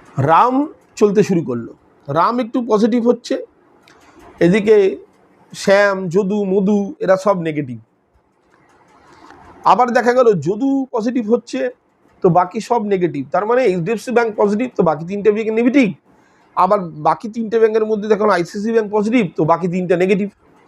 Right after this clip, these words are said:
এই তো চলছে। এবার যে কন্টিনিউয়াসলি নেগেটিভ হচ্ছে তার তো বিরক্ত লাগছে, তার রিস্কটাকে কম করে দিচ্ছে কে? ব্যাংক বিজ। ব্যাংক বিজ কী বলছে?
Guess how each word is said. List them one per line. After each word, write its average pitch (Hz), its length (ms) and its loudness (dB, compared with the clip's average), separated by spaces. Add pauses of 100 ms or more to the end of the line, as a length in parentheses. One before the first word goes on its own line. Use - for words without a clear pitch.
(180)
এই 180 160 2
তো 226 80 4
চলছে। 220 360 2 (560)
এবার 156 240 4
যে 151 240 4
কন্টিনিউয়াসলি 247 640 -2
নেগেটিভ 247 340 0
হচ্ছে 254 160 -2
তার 233 140 -2
তো 240 120 -2
বিরক্ত 247 300 -2
লাগছে, 214 360 0 (1500)
তার 254 360 4
রিস্কটাকে 196 500 -4
কম 156 300 -2
করে 160 160 -2
দিচ্ছে 160 260 -4
কে? 269 160 2
ব্যাংক 151 300 0
বিজ। 123 560 -10 (240)
ব্যাংক 156 260 2
বিজ 190 180 -2
কী 220 140 -6
বলছে? 233 440 0